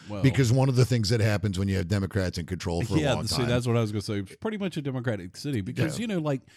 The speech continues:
Speaker 2: It's a dump,
Speaker 1: un-,
Speaker 2: like
Speaker 1: unfo-,
Speaker 2: everything the Democrats touch.
Speaker 1: uh, unfortunately, Hurricane Katrina was a bad thing, but it did wash New Orleans, and
Speaker 2: Yeah.
Speaker 1: if there was ever a town that needed to be washed,
Speaker 2: It got a good scrubbing.
Speaker 1: that was the one.
Speaker 2: By the way, if you've been in New Orleans since, so, uh, that's what, sixteen years ago or fifteen years ago now or whatever, I can tell you that the,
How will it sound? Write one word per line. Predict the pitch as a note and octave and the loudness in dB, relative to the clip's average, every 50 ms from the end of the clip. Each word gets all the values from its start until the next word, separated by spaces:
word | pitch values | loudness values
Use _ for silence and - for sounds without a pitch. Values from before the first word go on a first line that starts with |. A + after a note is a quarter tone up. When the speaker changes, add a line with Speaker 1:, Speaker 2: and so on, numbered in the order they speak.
| - - | 6 6
Speaker 2:
It's | F#3 - - | 8 8 8
a | E3 | 8
dump, | B2 D#3+ D3 C3 D3 D3+ | 10 10 10 10 8 6
Speaker 1:
un-, | D#3 D#3 D#3 D3+ | 6 6 8 8
Speaker 2:
like | D3 C#3+ C#3+ - | 8 8 8 8
Speaker 1:
unfo-, | - E3 | 6 8
Speaker 2:
everything | F3 D#3+ F3+ D#3 - D3+ C#3+ B2 | 8 10 8 8 10 8 8 8
the | B2 A2+ | 6 6
Democrats | A2+ A2 G2 F#2 - A2+ G#2+ D#2+ D2 - - | 4 2 2 0 0 0 0 0 0 -2 -2
touch. | G2 D2+ - - | -2 -2 -2 -2
Speaker 1:
uh, | B2 C3 D3+ - | -2 -2 -2 -2
unfortunately, | C#3+ E3 F3 F3 - G#3+ G#3+ G#3 - F#3 E3 D#3 B2+ A#2+ B2 C3 | 0 0 0 0 0 0 0 0 -2 -2 -2 -2 0 2 2 4
Hurricane | D3 C#3+ C3+ C3+ - C3+ B2+ A#2+ | 4 2 0 -2 -2 -2 -2 -2
Katrina | A#2 A2 - - F#3 F3 C#3+ | -2 -4 -4 -4 -4 -2 -2
was | A2 G#2 G2+ G#2 | -2 -2 -2 -2
a | |
bad | F#2 A2+ C#3 C#3+ C#3+ A#2 | -4 -4 -4 -4 -4 -2
thing, | A2+ G2 F#2+ F#2 F2+ - | -2 0 0 -2 -2 -2
but | C3 B2+ D3 D#3 - - | -2 -2 -2 -2 -4 -6
it | G2+ F2+ | -6 -6
did | D#2+ A2+ D3+ D3 | -4 -4 -6 -4
wash | A2+ G2 A2 C3 B2+ A#2 - - | -4 -4 -4 -4 -4 -6 -6 -4
New | A#2 G#2 | -4 -2
Orleans, | A2+ C#3+ F3 D3 A2+ G#2 G#2 G#2+ | -2 -2 -2 -2 -2 -4 -4 -4
and | B2+ D3+ | -4 -4
Speaker 2:
Yeah. | D#3+ - | -4 -4
Speaker 1:
if | |
there | - D#3+ | -2 -2
was | D#3 D#3 C#3+ C#3+ | -2 -2 -2 -2
ever | C3+ C#3 C#3 | -4 -2 -4
a | C3 | -4
town | C3 - B2 A#2 A#2+ A#2 | -2 -2 -2 -2 -2 -2
that | G#2+ | -2
needed | A2+ A2+ G#2+ A2 A2+ G#2+ | 0 0 0 0 -2 -2
to | G#2 | 0
be | G#2 A2 | 0 0
washed, | A2+ G#2+ G2+ E2+ E2 E2 - - | 2 2 0 0 -2 -4 -6 -6
Speaker 2:
It | F2 F#2 E2+ | -6 -6 -4
got | - G#2 G2 F#2+ F2 | -4 -2 -2 -2 -2
a | |
good | D2+ F2+ E2+ D#2 | -4 -4 -6 -6
scrubbing. | - - F#2 E2+ G#2 G#2 | -6 -4 -4 -4 -4 -2
Speaker 1:
that | G#2 | -4
was | A2 A2+ B2 | -2 -2 -2
the | B2 | -2
one. | A2+ G#2 D2+ C2 - F#2 | -2 -2 -4 -6 -8 -8
Speaker 2:
By | E2 F#2+ F#2 F2+ F2 | -4 -4 -2 -2 -2
the | F2 | -2
way, | E2+ F2 E2 | -2 -2 -2
if | D#2+ - D#2+ | -4 -4 -6
you've | D#2+ D2+ C2+ | -8 -6 -6
been | E2 D#2+ | -4 -2
in | F2 F#2 | 0 0
New | G2 F#2 | 2 2
Orleans | F#2 F#2 F2+ F2+ F2+ E2 - | 2 2 2 0 0 0 -2
since, | - - F2+ E2+ - | -2 -4 -4 -4 -4
so, | - - - - - - F2 E2 D#2+ D#2 | -4 -4 -4 -4 -4 -4 -4 -4 -4 -4
uh, | D#2 D#2 D2+ C#2 | -4 -4 -4 -4
that's | C2 D#2 D2+ - | -6 -6 -8 -8
what, | D2+ C#2 C#2 - | -8 -8 -6 -4
sixteen | - F#2+ D#2+ - - E2 D2+ D2+ | -4 -4 -4 -6 -6 -6 -6 -4
years | D#2 D#2+ F2+ D2 | -4 -4 -6 -6
ago | D2+ C#2 C#2 C2+ | -6 -8 -8 -8
or | C2 C2+ | -8 -4
fifteen | - A2+ A2+ - - G2 D#2 D2 | -2 -2 -2 0 -2 -4 -4 -4
years | C#2 C2+ B1 B1+ | -6 -8 -8 -10
ago | B1 B1+ B1 | -10 -10 -10
now | B1 B1 A#1+ A#1 A#1 | -10 -10 -10 -10 -10
or | A1+ A#1 | -10 -10
whatever, | A#1+ B1 B1 B1 A#1+ B1+ C2 B1+ B1+ | -10 -10 -10 -10 -10 -10 -12 -12 -12
I | A#1+ | -14
can | - - D2+ | -14 -14 -12
tell | - - G2 F2+ | -10 -8 -8 -8
you | E2 E2 D2 | -8 -8 -8
that | C#2+ C2+ - | -10 -12 -10
the, | D2 C#2+ C#2 C#2 | -12 -12 -12 -12